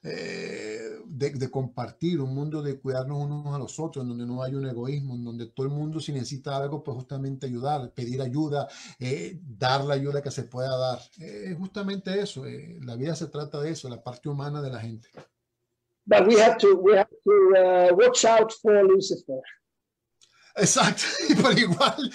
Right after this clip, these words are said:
Speaker 1: el maestro dice que hay que, hay que cuidarse de Lucifer. There are so many Lucifers around. <laughs>
Speaker 2: Yeah, we have to keep them in place. We have
Speaker 1: Dice
Speaker 2: to really, really have to keep them in place because
Speaker 1: Dicen
Speaker 2: if
Speaker 1: que ma-, hay,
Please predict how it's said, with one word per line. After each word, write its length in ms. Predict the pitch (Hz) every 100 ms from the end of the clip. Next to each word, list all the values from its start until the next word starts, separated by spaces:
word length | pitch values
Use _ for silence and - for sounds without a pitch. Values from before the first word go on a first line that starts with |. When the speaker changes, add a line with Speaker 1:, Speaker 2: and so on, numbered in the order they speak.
| 427 -
Speaker 1:
el 120 | 175 175
maestro 340 | 190 196 233
dice 280 | 233 202 220
que 100 | 202
hay 80 | 196
que, 160 | 220 -
hay 160 | 180
que 140 | 190 196
cuidarse 520 | 220 208 214 214 247
de 120 | 226
Lucifer. 640 | 202 240 - 185 160 123 - - -
There 100 | 147
are 80 | 175
so 260 | - 254
many 260 | 262 277 277
Lucifers 600 | 254 294 302 208 220 190
around. 240 | 190 180 170
<laughs> 720 | 202 - - 269 285 1077 262 - - -
Speaker 2:
Yeah, 100 | 233 220 247 247 240 220
we 20 |
have 200 | 233 233 _
to 120 | 233 -
keep 240 | 233 233
them 160 | 226 214
in 140 | 202
place. 680 | - 190 165 147 - - - _ _
We 260 | 311 180 190
have 120 | 196 165
Speaker 1:
Dice 60 |
Speaker 2:
to 100 | 208
really, 280 | 185 226 226 - - 214
really 320 | 226 233 226
have 200 | 214 208
to 100 | 202
keep 260 | - 190 180
them 140 | 170
in 140 | 160 143
place 260 | 139 139 -
because 380 | 156 165 175
Speaker 1:
Dicen 140 | 196 196
Speaker 2:
if 40 |
Speaker 1:
que 160 | 196 175
ma-, 280 | 165 196 202
hay, 120 | -